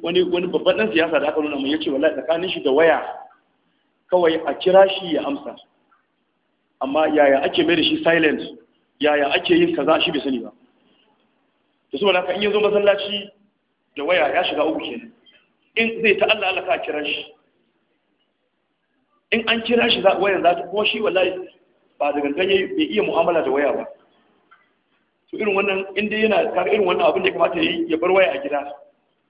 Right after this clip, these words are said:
In zai zo masallaci ya bar waya a gida, in ya dawo ya ɗauka.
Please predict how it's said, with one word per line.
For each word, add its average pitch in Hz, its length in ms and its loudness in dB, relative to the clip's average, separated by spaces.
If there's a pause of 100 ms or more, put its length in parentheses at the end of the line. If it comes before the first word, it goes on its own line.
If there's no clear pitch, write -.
(1200)
In 196 360 -8
zai 202 160 0
zo 175 60 -2
masallaci 175 520 -2
ya 156 60 2
bar 180 160 0
waya 180 260 6
a - 80 -2
gida, 185 560 0 (640)
in 180 120 -10
ya 180 80 -2
dawo 175 240 4
ya 151 100 0
ɗauka. 139 320 -4